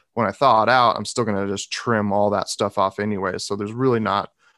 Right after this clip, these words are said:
much harm done. So if you're in camp, that's something you could, you know, uh, definitely a tactic you could do is, is not trim it up as much as you normally would, just knowing that you need to,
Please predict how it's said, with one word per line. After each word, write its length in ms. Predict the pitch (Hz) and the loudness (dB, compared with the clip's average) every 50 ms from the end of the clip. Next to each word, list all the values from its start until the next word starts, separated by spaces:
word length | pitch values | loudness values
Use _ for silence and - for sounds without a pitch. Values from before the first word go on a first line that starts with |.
| _ _ - | _ _ -2
much 200 | 110 104 - - | -2 -2 -2 -2
harm 300 | - 110 110 107 104 98 | -2 0 0 0 0 -2
done. 240 | 95 95 92 87 | -2 -4 -4 -6
So 120 | 85 - 120 | -2 -2 -2
if 80 | 110 | 0
you're 120 | 127 127 127 | 0 0 0
in 220 | 147 147 135 131 | 0 0 0 0
camp, 440 | 117 - - 135 123 120 117 110 - | -2 -2 0 0 2 2 0 0 -2
that's 320 | 110 107 - - - - - _ _ _ _ _ _ _ _ | -4 -4 -4 -4 -8 -12 -12 _ _ _ _ _ _ _ _
something 560 | - - - 151 147 147 147 139 123 117 117 | -14 -4 0 2 2 2 2 0 0 2 2
you 100 | 113 107 | 0 0
could, 340 | 104 - 113 104 101 101 - _ _ - | 0 0 -2 -2 -2 -4 -10 _ _ -8
you 120 | - 113 | -4 -4
know, 100 | 107 98 - | -2 -2 -2
uh, 300 | - - - - - 113 | -4 -4 -4 -4 -4 -6
definitely 360 | 110 117 120 120 - 123 107 | -2 -2 -2 -2 0 -2 -4
a 40 | 98 | -4
tactic 540 | 95 - - 120 117 117 - - 101 - - _ _ | -6 -4 -2 -2 -2 -2 -2 -6 -12 -14 -16 _ _
you 80 | - 104 | -12 -12
could 120 | 98 107 | -10 -4
do 240 | 110 113 117 107 101 | -2 0 0 0 -2
is, 140 | 98 98 - | -4 -6 -8
is 200 | - 104 98 98 | -8 -8 -8 -6
not 380 | 104 104 107 110 - - _ | -2 0 0 0 0 -2 _
trim 320 | - - - - 110 104 104 | -12 -8 -4 -4 -2 -2 0
it 80 | 101 | 0
up 180 | 107 107 - - | -2 -2 -2 -4
as 100 | 95 101 | -6 -4
much 240 | 110 107 104 - - | -4 -4 -4 -6 -8
as 120 | 101 98 | -10 -10
you 80 | 104 104 | -8 -6
normally 400 | 101 104 107 123 139 151 156 156 | -4 -2 -2 -2 0 -2 -2 -2
would, 280 | 156 160 160 165 165 - _ - _ _ _ | -2 -2 -2 -2 -4 -8 _ -20 _ _ _
just 180 | - 117 101 | -4 -2 0
knowing 260 | 113 113 113 107 104 104 | 0 2 2 2 0 -2
that 100 | 107 - | -2 -4
you 40 | 107 | -4
need 200 | 110 107 104 98 | -4 -4 -4 -2
to, 240 | 104 101 98 - | -4 -4 -4 -4